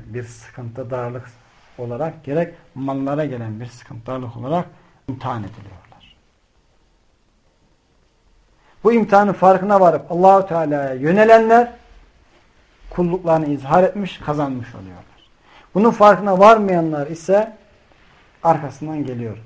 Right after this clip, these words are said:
Başlarına neler geliyor. Bu kulluğun farkına varamayanlar, bu imtihanı fark edemeyenler. ثُمَّ بَدَّلْنَا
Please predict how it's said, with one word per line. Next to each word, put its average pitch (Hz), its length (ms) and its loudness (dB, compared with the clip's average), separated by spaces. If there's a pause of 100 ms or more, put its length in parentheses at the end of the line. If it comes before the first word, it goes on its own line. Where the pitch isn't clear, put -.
Başlarına 127 580 -10
neler 123 160 -8
geliyor. 95 220 -16 (960)
Bu 190 160 -4
kulluğun 156 320 -6
farkına 143 480 -6
varamayanlar, 110 540 -8
bu 147 80 -8
imtihanı 151 460 -8
fark 127 340 -12
edemeyenler. 107 640 -12 (1040)
ثُمَّ 233 260 2 (220)
بَدَّلْنَا 175 680 2